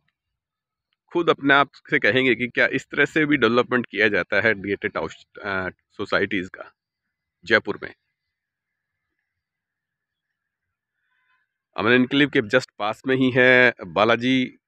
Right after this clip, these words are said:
इंजीनियरिंग कॉलेज जो सामने है। बेनाड रेलवे स्टेशन भी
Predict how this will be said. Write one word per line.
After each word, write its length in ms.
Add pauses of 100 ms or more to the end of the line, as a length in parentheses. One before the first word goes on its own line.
(220)
इंजीनियरिंग 460
कॉलेज 320 (420)
जो 180
सामने 480
है। 160 (1800)
बेनाड 400
रेलवे 320
स्टेशन 400
भी 360